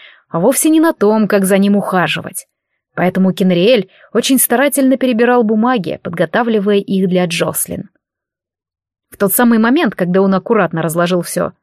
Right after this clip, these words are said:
на три стопочки, дверь в кабинет с грохотом распахнулась, а в него влетел громадных размеров волк,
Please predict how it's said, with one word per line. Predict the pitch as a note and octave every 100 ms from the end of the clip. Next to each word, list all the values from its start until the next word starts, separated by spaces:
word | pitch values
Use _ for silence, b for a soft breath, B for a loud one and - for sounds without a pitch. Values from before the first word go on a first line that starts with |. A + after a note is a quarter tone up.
| _
на | - F3+
три | -
стопочки, | E3 C#4+ D4+ F#3+ - F3 B B B
дверь | E3 G3 B3+
в |
кабинет | - D4+ C#4+ D4 A3+
с |
грохотом | G3 G#3 B3+ C#4 C4+
распахнулась, | D4 - D#4 A#3 A3 G#3+ - b b b b
а |
в | -
него | G3+ A#3
влетел | G#3 G#3+ C4 A#3+
громадных | G3 G#3+ A3 G#3
размеров | A3 G3+ A#3 G3
волк, | F#3 C4 A#3+ E3